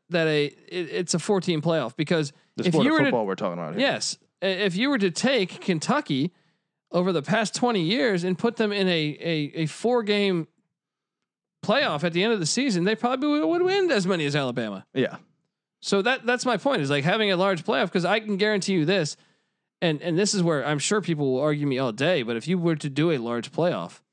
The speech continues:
Speaker 1: I feel pretty certain that Alabama would have lost some of those games they won the national championship.
Speaker 2: Uh, yeah, no, I agree.
Speaker 1: They really,
Speaker 2: I agree
Speaker 1: 'cause the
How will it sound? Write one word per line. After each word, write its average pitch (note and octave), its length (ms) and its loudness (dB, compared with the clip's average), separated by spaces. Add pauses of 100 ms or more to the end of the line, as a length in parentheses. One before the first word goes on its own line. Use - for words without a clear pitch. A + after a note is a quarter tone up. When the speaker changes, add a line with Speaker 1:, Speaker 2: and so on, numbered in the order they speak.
(600)
Speaker 1:
I D3 140 0
feel D#3 240 -2
pretty F3+ 320 -6
certain A2 580 -6 (440)
that A#2 140 -4
Alabama B2 440 -2
would A2+ 140 -4
have A2 120 -8
lost A2+ 280 -4
some A2 140 -6
of G#2 60 -6
those G#2 120 -6
games G#2+ 240 -8
they A2 120 -8
won G2+ 220 -6
the F#2+ 80 -10
national F#2+ 300 -12
championship. - 480 -14 (1080)
Speaker 2:
Uh, A2+ 580 2
yeah, E3+ 320 0
no, D3 180 2
I D3 100 2
agree. B2+ 240 0
Speaker 1:
They D3+ 120 2
really, E3 280 2
Speaker 2:
I D#3+ 80 4
agree C3+ 200 2
Speaker 1:
'cause D3 100 2
the E3 60 2